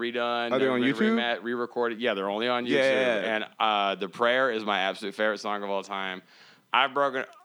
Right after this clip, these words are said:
Speaker 1: dude, I remember, I, like, here I broke up with one chick, right? Oh, I ended a date, like, immediately 'cause, like, she was like, "Play your favorite song." She played her favorite song, and then I played that. And then she's like, "You know you're white, right?" And I was like, "Whoop!"
Speaker 2: Get the fuck out of my
Speaker 1: Yeah.
Speaker 2: car. <laughs>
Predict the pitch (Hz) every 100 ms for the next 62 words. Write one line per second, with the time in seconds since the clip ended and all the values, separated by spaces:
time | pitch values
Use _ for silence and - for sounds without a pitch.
0 | _ - 127 107 139 131 110 104 - 101
1 | 98 - - - 135 92 90 95 87 80
2 | 90 85 87 - 92 92 - 113 104 117
3 | 110 92 87 92 87 - 87 87 92 90
4 | 87 92 92 95 90 98 95 98 - 151
5 | 156 151 151 156 - 101 95 92 92 92
6 | - 92 92 90 92 - 92 87 92 -
7 | - - - - 107 113 110 107 127 151
8 | 185 131 98 110 104 92 95 107 117 -
9 | 107 110 110 107 104 101 - 143 254 339
10 | - 202 160 - - 185 - 160 160 151
11 | 285 151 143 202